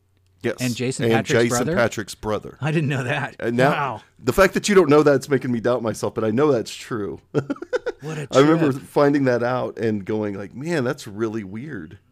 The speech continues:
Speaker 1: Uh, now I'm, now, while you can vamp. <laughs>
Speaker 2: Yeah, I can vamp,
Speaker 1: while,
Speaker 2: right, while you
Speaker 1: um,
Speaker 2: look that up. But that's
Speaker 1: while
Speaker 2: amazing.
Speaker 1: I look that up just to make sure I'm not crazy.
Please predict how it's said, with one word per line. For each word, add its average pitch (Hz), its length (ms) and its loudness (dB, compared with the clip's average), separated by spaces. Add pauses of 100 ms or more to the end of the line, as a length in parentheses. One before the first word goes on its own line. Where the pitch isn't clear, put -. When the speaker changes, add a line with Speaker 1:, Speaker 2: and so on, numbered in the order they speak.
(120)
Speaker 1:
Uh, 107 400 -4 (640)
now 123 220 2
I'm, 127 180 -2
now, 117 280 -2
while 110 360 -4
you 113 160 -10
can 127 140 -8
vamp. 113 440 -4 (200)
<laughs> - 180 -12
Speaker 2:
Yeah, 123 220 -2
I 131 80 -6
can 131 160 -6
vamp, 120 300 -6
Speaker 1:
while, 117 180 4
Speaker 2:
right, 123 80 2
while 110 260 2
you 120 60 -2
Speaker 1:
um, 120 40 -4
Speaker 2:
look 123 140 -4
that 113 160 -6
up. 117 300 -8 (460)
But - 180 -12
that's 139 180 -6
Speaker 1:
while 113 140 2
Speaker 2:
amazing. 117 340 0
Speaker 1:
I - 20 0
look 110 100 -2
that 117 60 0
up 110 160 -6
just - 220 -14
to 113 80 -6
make 104 220 -4
sure 107 260 -6
I'm 101 140 -6
not 101 160 -8
crazy. 95 720 -12